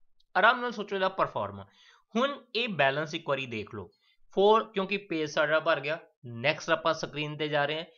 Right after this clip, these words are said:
ਤਾਂ ਇਹ ਬੈਲੈਂਸ ਅੱਗੇ ਅਸੀਂ ਪਿਕ ਕਰਾਂਗੇ, ਹੋਰ ਕੁਛ ਟ੍ਰਾਂਜੈਕਸ਼ਨ ਸ਼ੋ ਕਰਦੇ ਹਾਂ।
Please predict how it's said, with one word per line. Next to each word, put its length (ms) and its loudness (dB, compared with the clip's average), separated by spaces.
ਤਾਂ 140 2
ਇਹ 220 0
ਬੈਲੈਂਸ 440 0
ਅੱਗੇ 220 -4
ਅਸੀਂ 180 -8
ਪਿਕ 320 -8
ਕਰਾਂਗੇ, 320 -2
ਹੋਰ 400 -2
ਕੁਛ 280 -10
ਟ੍ਰਾਂਜੈਕਸ਼ਨ 440 -2
ਸ਼ੋ 220 -4
ਕਰਦੇ 340 -6
ਹਾਂ। 80 -20